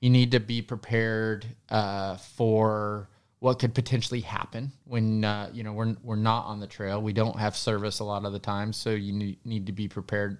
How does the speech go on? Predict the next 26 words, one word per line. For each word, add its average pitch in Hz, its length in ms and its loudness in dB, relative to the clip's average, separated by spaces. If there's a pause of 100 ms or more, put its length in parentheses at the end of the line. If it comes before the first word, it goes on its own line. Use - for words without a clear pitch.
uh, 95 300 -6
on 98 160 -2
the 98 80 -6
sled 104 280 -2
wise. 104 260 -8
And, 110 100 -10 (420)
and, 139 320 2
and, 127 340 -6 (120)
but, - 280 -4
but 131 200 0
more, 180 640 -6 (220)
more 143 380 0
than 117 180 0
that, 113 260 0
you, 123 140 -8
you 123 280 -2
need 143 240 0
to 127 80 4
be 123 180 0
prepared 113 580 0
with, 110 400 -6 (160)
with 107 320 -4 (380)
not, 117 400 0 (840)
'cause 117 180 2
you 123 60 4
don't, 139 180 4